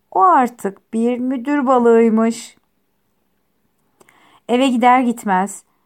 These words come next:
"Siz müdür balığı nedir biliyor musunuz?" diye sorup, okulda arkadaşının anlattıklarının hepsini o da onlara anlatmış.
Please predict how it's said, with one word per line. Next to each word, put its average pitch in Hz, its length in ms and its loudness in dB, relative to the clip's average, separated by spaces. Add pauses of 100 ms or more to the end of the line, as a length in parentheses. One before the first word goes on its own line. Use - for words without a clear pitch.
(100)
"Siz 202 260 -4
müdür 208 380 0
balığı 208 360 0
nedir 196 380 -4
biliyor 226 420 -4
musunuz?" 185 460 -8 (320)
diye 160 200 -4
sorup, 180 680 -6 (460)
okulda 339 420 -2
arkadaşının 202 680 -2
anlattıklarının 220 920 -2
hepsini 233 840 -6 (340)
o 269 180 0
da 240 120 2
onlara 269 360 2
anlatmış. 220 800 -2